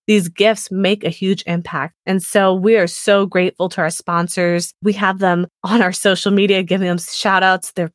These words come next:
posted on our website, autism wish dot org. If you guys out there have a chance, just take a look because they really make a big impact and help us do what we do. Now, the other thing I want to mention,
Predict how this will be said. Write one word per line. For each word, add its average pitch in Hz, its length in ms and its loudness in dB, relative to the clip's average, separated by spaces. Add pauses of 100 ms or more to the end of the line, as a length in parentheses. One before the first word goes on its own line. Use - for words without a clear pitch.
posted 214 360 -2
on 175 100 0
our 160 120 -2
website, 180 460 0
autism 175 400 -4
wish 170 160 -6
dot 170 200 0
org. 170 240 0 (100)
If 190 100 -8
you 208 80 2
guys 214 220 2
out 196 160 0
there 196 120 0
have 185 140 -4
a 202 40 -6
chance, 185 380 -4
just - 240 -12
take 202 260 -2
a 196 60 -4
look 165 260 -2
because 160 600 -2
they 202 120 4
really 196 300 2
make 165 220 0
a 170 60 0
big 156 280 0
impact 160 480 -4
and 160 120 -8
help 165 220 -2
us 165 120 -6
do 160 180 -2
what 147 160 -2
we 151 120 -6
do. - 320 -10 (460)
Now, 190 300 0 (160)
the - 200 -6
other 240 280 2
thing 254 260 2
I 262 60 6
want 214 200 2
to 214 60 0
mention, 185 400 2